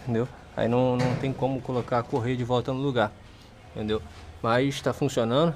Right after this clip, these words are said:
bem, então ele não pode ficar muito tempo ligado, né? Porque senão ele vai, vai esquentar e acaba fundindo o motor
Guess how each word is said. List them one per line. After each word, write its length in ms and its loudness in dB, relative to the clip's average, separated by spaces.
bem, 260 2
então 200 -2
ele 80 2
não 80 4
pode 220 4
ficar 160 4
muito 220 2
tempo 300 4
ligado, 400 4
né? 120 2
Porque 240 -14
senão 180 -6
ele 80 0
vai, 240 2
vai 100 4
esquentar 460 4
e 40 6
acaba 300 2
fundindo 400 2
o 40 4
motor 380 4